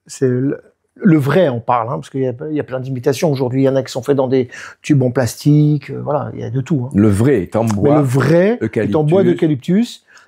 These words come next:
Speaker 1: qui est mangé sur la partie nord de l'Australie. Ça va de la partie ouest de Broome à l'est, euh, Cairns. Voilà, toute la partie nord comme ça est l'endroit unique au monde où les termites mangent de cette façon l'arbre. C'est-à-dire
Speaker 2: Ah.
Speaker 1: qu'elles passent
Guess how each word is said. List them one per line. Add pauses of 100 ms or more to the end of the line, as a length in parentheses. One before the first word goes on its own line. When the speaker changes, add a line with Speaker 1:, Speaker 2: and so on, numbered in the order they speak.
(100)
Speaker 1:
qui
est
mangé
sur
la
partie
nord
de
l'Australie. (300)
Ça
va
de
la
partie
ouest
de
Broome (380)
à
l'est, (420)
euh,
Cairns. (160)
Voilà,
toute
la
partie
nord
comme
ça (920)
est
l'endroit
unique
au
monde (200)
où
les
termites
mangent
de
cette
façon
l'arbre.
C'est-à-dire
Speaker 2:
Ah.
Speaker 1:
qu'elles
passent